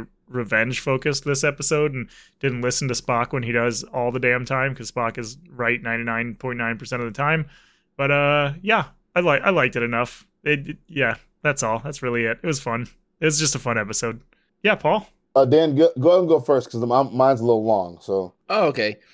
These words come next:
Speaker 3: Yeah, I, I enjoyed the episode. I'd actually put it in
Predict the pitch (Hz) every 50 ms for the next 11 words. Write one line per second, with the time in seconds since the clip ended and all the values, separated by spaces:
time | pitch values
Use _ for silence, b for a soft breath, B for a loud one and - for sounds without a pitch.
0 | b b b b b b 170 226 220 170 175 170 - 156 170 202 226 202 170 156
1 | 151 143 120 120 117 117 113 - - - 131 123 123 123 120 - - - 110 127
2 | 139 131 131 131 135 - - 123 - - 135 127 127 120 117 117 113 110 107 104
3 | 101